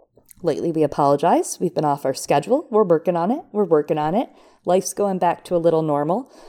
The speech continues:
But you can look for that at the end of the month. Both things, both the patron episode for the Stranger tier, five dollar tier and above at patreon dot com slash girls gone canon.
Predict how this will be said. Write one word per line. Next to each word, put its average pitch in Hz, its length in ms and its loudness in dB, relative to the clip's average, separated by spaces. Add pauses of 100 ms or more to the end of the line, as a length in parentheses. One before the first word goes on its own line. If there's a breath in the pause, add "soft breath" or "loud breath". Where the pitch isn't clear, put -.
(240 loud breath)
But - 160 2
you 190 80 -4
can 180 200 -2
look 175 160 0
for 175 160 -4
that 156 160 2
at 147 100 -2
the 165 120 -2
end 139 120 -2
of 143 80 -2
the 127 80 -2
month. 131 480 -4
Both 220 340 0
things, 147 360 -6
both 160 260 -4
the 165 60 -10
patron 147 480 -8
episode 135 480 -6
for 127 120 -6
the 123 120 -8
Stranger 156 560 -6
tier, 151 320 -2
five 139 340 -6
dollar 135 300 -2
tier 147 300 -4
and 147 200 -6
above 147 400 0
at - 160 -8
patreon 127 560 -6
dot 120 160 -2
com 131 260 -4
slash 131 360 -2
girls 139 260 -2
gone 143 220 -2
canon. 202 420 -2